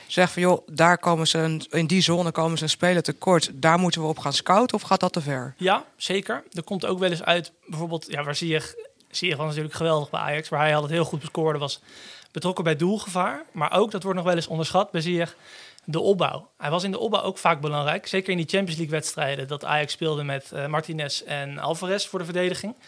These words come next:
Speaker 2: Zijn natuurlijk niet echt spelmakers. Dan kwam Ziyech vaak helpen.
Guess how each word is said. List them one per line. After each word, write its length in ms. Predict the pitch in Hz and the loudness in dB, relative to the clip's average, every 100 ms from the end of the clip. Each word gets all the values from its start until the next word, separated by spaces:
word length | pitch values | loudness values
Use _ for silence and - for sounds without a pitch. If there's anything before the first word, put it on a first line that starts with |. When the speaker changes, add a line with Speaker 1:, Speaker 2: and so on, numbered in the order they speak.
| - - | -20 -10
Speaker 2:
Zijn 160 | - 160 | -4 -2
natuurlijk 240 | 156 156 | -2 -2
niet 120 | 170 | -2
echt 300 | - 147 - | -4 -8 -8
spelmakers. 760 | - - 165 180 190 190 285 - | -6 0 2 2 0 -2 -6 -6
Dan 140 | 180 | -6
kwam 160 | 160 160 | -2 -2
Ziyech 280 | 185 185 - | 0 0 0
vaak 160 | 165 | -2
helpen. 500 | 151 180 208 - 151 | 2 2 2 0 -6